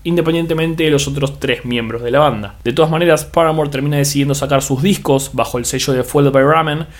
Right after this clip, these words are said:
porque consideraban que este sello discográfico calzaba mejor con la idea que ellos tenían, eh, y, y que los representaba un poco mejor. Así que, si bien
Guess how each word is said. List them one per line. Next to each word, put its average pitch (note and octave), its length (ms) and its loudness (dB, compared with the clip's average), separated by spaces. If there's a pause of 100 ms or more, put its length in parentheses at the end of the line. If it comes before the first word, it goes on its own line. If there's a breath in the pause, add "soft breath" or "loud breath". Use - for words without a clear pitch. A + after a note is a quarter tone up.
(500 loud breath)
porque G#3+ 320 2
consideraban E3+ 720 0
que C#3+ 280 2
este D3 200 -4
sello D3 240 0
discográfico D3 1040 0
calzaba C3 480 0
mejor C#3+ 320 0
con C#3 140 0
la C3 60 0
idea C#3 520 2
que C#3+ 80 -6
ellos C#3+ 160 -6
tenían, D3 500 0 (400 loud breath)
eh, A2 560 -2
y, G#2 240 -6
y A#2 60 -4
que B2 100 2
los B2 140 2
representaba C#3 420 0
un C#3+ 80 2
poco C#3+ 140 2
mejor. C3+ 260 2
Así - 180 -8
que, B2+ 300 -2
si - 160 -6
bien D3 440 0